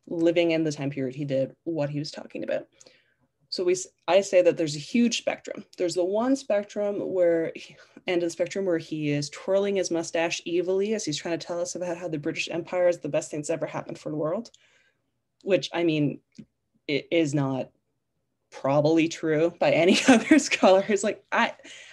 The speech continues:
having read any of the things, no, that, that's not true. But we'll say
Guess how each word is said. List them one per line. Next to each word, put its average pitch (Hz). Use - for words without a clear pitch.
having 247
read 170
any 165
of 160
the 151
things, 160
no, 143
that, 165
that's 156
not -
true. -
But 294
we'll 339
say 262